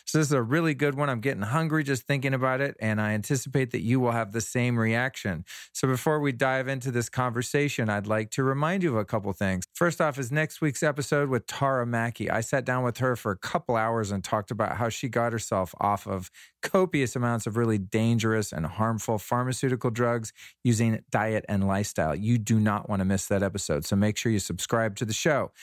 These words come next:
Next up, I'll be speaking June fourteenth at six thirty P M at Bulletproof Labs in Santa Monica, California. Come hang out with me. You know why? 'Cause it's free. Here's the deal, though. You can't just show up. You have to R S V P because space is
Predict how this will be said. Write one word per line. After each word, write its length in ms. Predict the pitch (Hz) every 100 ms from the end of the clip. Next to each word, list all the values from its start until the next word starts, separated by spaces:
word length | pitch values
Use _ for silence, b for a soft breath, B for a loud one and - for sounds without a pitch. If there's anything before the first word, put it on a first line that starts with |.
| B B B 160
Next 340 | 165 175 -
up, 200 | 151 - -
I'll 180 | 147 160
be 260 | 156 151
speaking 680 | 143 - 175 165 127 107 98 -
June 300 | 117 139 165
fourteenth 580 | - 165 156 - 170 170
at 140 | -
six 340 | - - 160 -
thirty 260 | 165 160 160
P 180 | 175
M 240 | 165 170 165
at 220 | 104 101
Bulletproof 440 | 131 160 - 160 139
Labs 360 | 139 139 127 -
in 200 | 202 139
Santa 320 | - 104 101
Monica, 360 | 104 107 - 113
California. 560 | 127 120 - 147 147
Come 240 | 110 147 151
hang 180 | 156 151
out 140 | 170
with 160 | 165 139
me. 80 | 117
You 100 | 120
know 100 | 120
why? 260 | 131 151
'Cause 180 | 151 127
it's 160 | 131 -
free. 440 | - 170 147 - B B B -
Here's 200 | 156 139
the 100 | 139
deal, 260 | 160 156
though. 80 | 135
You 140 | 113
can't 220 | 107 139 123
just 140 | 117
show 160 | 143 131
up. 120 | 117
You 100 | 113
have 120 | 113
to 80 | -
R 160 | 123 120
S 140 | 113
V 140 | - 113
P 200 | 139 131
because 320 | 117 117 113
space 420 | - 123 131 123 -
is 220 | 139 113